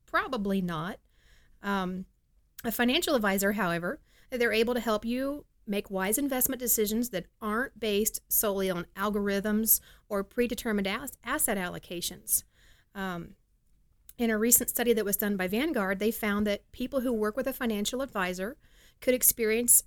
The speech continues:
as much as an additional three percent investment return over the long term over, uh, uh, over those that don't work with a professional advisor.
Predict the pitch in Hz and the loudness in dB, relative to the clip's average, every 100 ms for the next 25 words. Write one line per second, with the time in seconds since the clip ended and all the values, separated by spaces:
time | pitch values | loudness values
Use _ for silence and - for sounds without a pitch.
0 | - 220 214 202 208 - 214 202 202 196 | -2 0 2 2 0 0 0 2 2 0
1 | 208 208 226 202 - - 214 233 262 - | 0 0 0 -4 -6 -10 -4 -2 -2 -4
2 | 294 - 277 269 247 262 269 254 208 208 | -2 -2 0 -2 0 2 2 0 -4 -4
3 | 202 190 196 - - 220 254 269 277 262 | -4 -4 -4 -8 -4 0 0 0 -2 -2
4 | 208 208 233 311 453 - 190 175 185 - | -2 -2 0 -2 -4 -4 -2 -2 -4 -4
5 | 240 214 190 190 - - - - - 202 | -4 -2 -2 -2 -6 -18 -20 -14 -6 -4
6 | 208 202 226 226 226 214 214 190 240 302 | -2 0 2 4 4 4 2 0 0 0
7 | 202 190 190 190 196 190 180 185 170 165 | 0 0 0 -4 -6 -6 -4 -4 -4 -4
8 | 147 156 - | -6 -8 -14